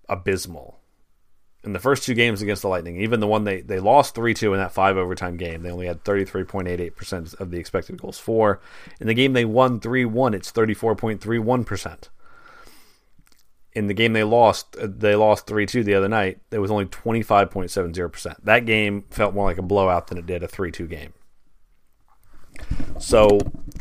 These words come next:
a-, as Blue Jackets fans, where we have to wonder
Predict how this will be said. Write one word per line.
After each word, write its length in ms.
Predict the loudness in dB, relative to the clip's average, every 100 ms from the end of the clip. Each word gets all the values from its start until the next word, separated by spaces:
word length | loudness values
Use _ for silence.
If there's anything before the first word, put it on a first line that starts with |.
| -8 -8 -12 -10
a-, 160 | -8 -8 4
as 220 | 4 4
Blue 240 | 4 4
Jackets 400 | 6 6 4 0
fans, 320 | 0 0 0
where 320 | 2 4 6 4
we 240 | 2 -2
have 340 | 0 0 -2 -6
to 500 | -4 -2 -2 -4 -8 -18 -20 -20 -20 -20 -20 -20 -20 _ -20 -20 -18 -16 -16 -18 -20 -20 -20 -20 -20 -20 -20 -12
wonder 440 | 0 2 2 -4